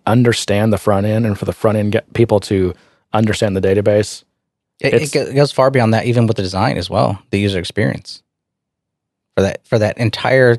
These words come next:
Speaker 2: cycle to, to, to fully meet.
Speaker 1: Yeah. But I don't, you know, I don't work on,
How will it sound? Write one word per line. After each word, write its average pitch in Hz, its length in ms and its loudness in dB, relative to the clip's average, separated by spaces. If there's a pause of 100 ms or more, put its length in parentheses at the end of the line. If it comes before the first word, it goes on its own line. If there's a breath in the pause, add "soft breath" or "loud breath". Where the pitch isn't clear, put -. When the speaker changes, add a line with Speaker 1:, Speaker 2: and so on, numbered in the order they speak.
Speaker 2:
cycle 110 440 -2
to, - 160 -6 (140)
to, 95 340 -2 (460)
to 107 60 -10
fully 104 300 0
meet. 110 300 -2 (340)
Speaker 1:
Yeah. 87 220 -2 (3500 soft breath)
But 123 120 2
I 151 60 2
don't, 202 200 2
you 123 80 2
know, 120 80 4
I 127 80 4
don't 123 200 0
work 104 320 2
on, 90 380 0